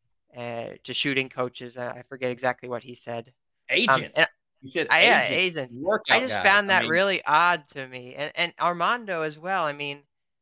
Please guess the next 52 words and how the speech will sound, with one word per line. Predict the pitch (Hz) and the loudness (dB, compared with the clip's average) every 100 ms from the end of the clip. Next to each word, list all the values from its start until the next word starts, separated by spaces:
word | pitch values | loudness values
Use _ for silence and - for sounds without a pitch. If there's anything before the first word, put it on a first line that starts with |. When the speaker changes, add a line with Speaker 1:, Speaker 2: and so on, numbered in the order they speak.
| _ _ _ _ | _ _ _ _
Speaker 1:
it's | 156 - | -8 -4
one | 175 180 | -4 -4
thing | 180 170 | -8 -12
to | 160 | -8
call | 151 151 | -2 0
out | 151 147 _ | 0 -2 _
fans | 139 139 143 143 147 143 | -2 0 0 -4 -8 _
or | 131 | -20
to | 131 | -20
call | - 135 135 | -6 -4 -2
out, | 135 135 - _ _ _ _ | -2 -4 -8 _ _ _ _
you | 127 | -8
know, | 127 127 - _ | -6 -6 -10 _
a | 135 131 | -8 -6
really | 139 143 143 - | -6 -4 -6 -6
obtuse | 135 - - 156 156 - - - _ _ _ _ | -10 -12 -8 -8 -8 -14 -18 -20 _ _ _ _
character | - 143 143 143 - 139 | -4 0 2 0 -6 -6
like | 135 131 - | -2 -4 -4
the | 131 | -8
media | 131 143 135 135 139 143 _ _ | -6 -6 -4 -4 -4 -6 _ _
to | 131 | -20
say, | - 131 127 | -10 -8 -6
you | 127 | -8
know, | 123 123 | -12 -10
"I, | 123 123 | -12 -12
I | 131 | -12
disagree | 131 135 - 139 | -12 -14 -12 -12
with | 131 131 | -12 -14
what | 131 | -18
the | 127 | -18
media | 131 135 | -14 -14
is | 127 | -12
saying," | - 123 | -14 -14
but | 135 | -14
he | 127 | -16
called | 170 - 170 175 | -8 0 2 4
out | 170 | 2
his | 151 135 | 2 -8
teammates | - 170 220 190 - - _ _ _ _ - | -10 -8 -6 -8 -12 -14 _ _ _ _ -6
in | 139 | -2
a | |
really | 139 170 175 | 0 2 0
direct | 147 143 151 - | 0 0 0 0
way. | 156 156 | -2 -2
He | 135 | -4
said, | - 135 | -8 -8
"If | 131 | -6
you | 139 | -6
don't | 139 160 | -2 -2
wanna | 160 147 | -2 -4
be | 143 160 | -4 -6
here | 151 143 139 | -4 -2 -2